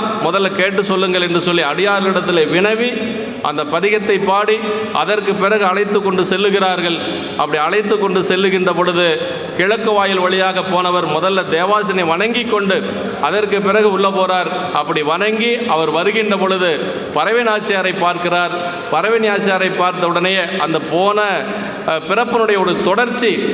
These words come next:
என்னமோ அவருக்கு வந்து இந்த பெண்ணை மீண்டும் பார்க்க வேண்டும் என்று சொல்லி அவருக்கு தெரியுது. அப்பதான் "அண்டர்பிரான் திருவருளால் அயலறியா மனம் விரும்ப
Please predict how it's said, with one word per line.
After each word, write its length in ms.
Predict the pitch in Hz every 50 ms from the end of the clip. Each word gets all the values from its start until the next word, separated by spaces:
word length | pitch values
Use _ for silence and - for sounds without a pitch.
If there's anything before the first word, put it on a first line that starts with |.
| - - -
என்னமோ 420 | 147 151 165 180 180 196 214 220
அவருக்கு 420 | 220 220 185 170 180 175 175 175 170
வந்து 220 | 165 170 175 190
இந்த 140 | 180 165 160
பெண்ணை 320 | - 156 165 170 190 190
மீண்டும் 360 | 185 175 180 175 170 175 156 139
பார்க்க 360 | 156 165 190 202 196 196 208
வேண்டும் 280 | 202 202 196 196 185
என்று 160 | 180 175 170 160
சொல்லி 240 | - 170 165 170
அவருக்கு 440 | 170 160 160 160 156 156 147 156 175
தெரியுது. 540 | 180 180 180 170 143 135 - - - - - - - - - - 139
அப்பதான் 300 | 143 170 175 160 139 139
"அண்டர்பிரான் 600 | 156 175 180 185 180 185 185 190 196 202 208 208
திருவருளால் 720 | 208 202 196 208 208 214 208 208 208 208 208 208 196 202 202 202 202 202 208 - - - - -
அயலறியா 580 | 143 165 190 208 214 214 208 214 214 214 214 208
மனம் 260 | 196 190 208 214 214
விரும்ப 360 | 214 214 214 214 214 214 214